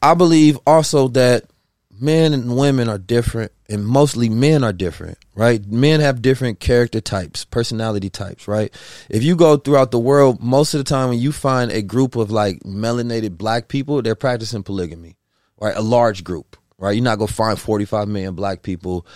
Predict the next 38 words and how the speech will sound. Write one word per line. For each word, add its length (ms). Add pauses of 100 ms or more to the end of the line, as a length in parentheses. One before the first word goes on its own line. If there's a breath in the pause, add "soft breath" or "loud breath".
(160 loud breath)
where 120
culturally 540
they 120
don't 160
practice 340
polygamy, 560 (460)
right? 360
We 200
don't 320
because 640
we're 220
not 220
in 580
an 160
African 400
culture, 520
right? 220
We're 140
in 80
a 60
Western 420
culture. 440 (380 soft breath)
We 80
went 160
through 100
five 280
hundred 160
years 200
of 80
slavery, 360
and 100
we 80
practice 460
what 160
our 80
slave 280
masters 300
practice, 600